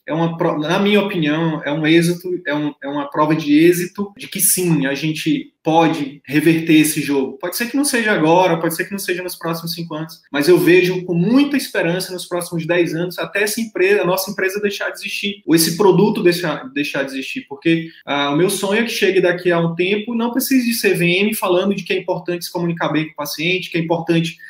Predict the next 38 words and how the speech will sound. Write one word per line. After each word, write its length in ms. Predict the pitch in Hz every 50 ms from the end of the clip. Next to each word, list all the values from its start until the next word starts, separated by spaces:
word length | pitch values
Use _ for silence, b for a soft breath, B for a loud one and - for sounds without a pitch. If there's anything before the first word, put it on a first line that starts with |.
| B B B
né, 120 | - 139 143
falar 280 | - - 160 160 165
de 120 | 160 160 -
gestão, 760 | 151 143 - - - - 156 170 185 190 196 196 202 202 202 - _ -
de 80 | - -
consultório, 720 | - 151 151 - - - - 151 165 185 190 185 185 175
de, 120 | - - - - -
de 180 | - - - _
processos, 840 | - 139 131 - - 156 165 175 185 185 175 170 180 170 - - B B B B B -
né, 80 | 139 -
que 160 | - - 165
não 100 | 170 175
é 60 | 180
importante 680 | 180 175 180 175 165 170 - 175 165 165 165 - 165 160
estruturar 460 | - - - 170 160 160 156 143 147
um 60 | 147
pós-consulta, 840 | - 143 135 - - 139 135 - - - 175 190 185 180 - 185 185 B B B B B _
que 100 | - 180
marketing 840 | 175 175 185 202 214 214 208 - 196 170 - - 170 147 123 - - - _
vai 120 | - 156
ser 160 | 151 151 - 175
entendido 520 | 170 170 185 170 156 151 165 170 170 170
como 200 | 170 185 175 170
deve 260 | 156 160 165 165 160
ser 160 | 160 - 160
entendido, 720 | 147 147 - 156 139 135 127 135 151 175 165 170 170 - - _
principalmente 420 | _ - - 160 156 160 156 156 165
as 80 | 165
ferramentas 360 | 160 160 151 151 147 143 143 143
de 80 | 143
marketing 440 | 139 135 135 135 - - _ - 135
digital, 640 | 127 131 135 143 135 - 139 147 160 165 170 165 B B B B B _ -
que 140 | - 156 156
é 180 | 156 156 156
uma 140 | 156 170 175
ferramenta 520 | 170 185 185 180 180 165 165 180 170 -
de 120 | 185 160 180
trabalho, 720 | 165 202 196 180 160 147 160 170 185 190 190 202 208 -